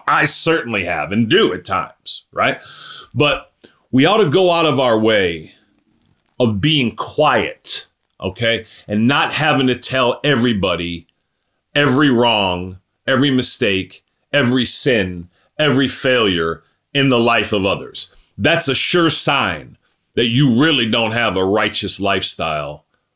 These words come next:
like Joseph and like you ought to.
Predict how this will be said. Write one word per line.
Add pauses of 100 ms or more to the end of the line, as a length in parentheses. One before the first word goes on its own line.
(100)
like
Joseph (1800)
and
like
you
ought
to.